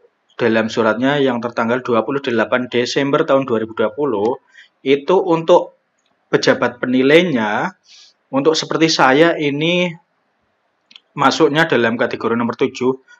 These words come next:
guru S D yang belum diangkat jabatan fungsional. Untuk jabatan penilainya yaitu pe-, adalah Kasih Administrasi Tenaga Kependidikan dan atasan jabat-, eh, jabatan penilai,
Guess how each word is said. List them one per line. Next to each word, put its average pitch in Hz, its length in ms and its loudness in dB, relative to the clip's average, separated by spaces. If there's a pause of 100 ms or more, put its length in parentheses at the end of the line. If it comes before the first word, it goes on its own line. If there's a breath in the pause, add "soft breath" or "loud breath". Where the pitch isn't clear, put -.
guru 143 320 4
S - 160 0
D 160 160 6
yang 156 240 6
belum 135 320 0
diangkat 131 400 0 (100)
jabatan 117 380 -4
fungsional. 117 720 -6 (320 soft breath)
Untuk 160 240 2
jabatan 131 720 0
penilainya 139 800 0
yaitu 131 640 0 (480)
pe-, - 160 -8 (320)
adalah 135 560 0
Kasih 160 320 0
Administrasi 135 800 -2
Tenaga 117 400 -4
Kependidikan 113 800 -8 (320 soft breath)
dan 165 160 2
atasan 165 640 0
jabat-, 123 400 -2 (240)
eh, 120 160 0
jabatan 110 400 -4
penilai, 131 400 -2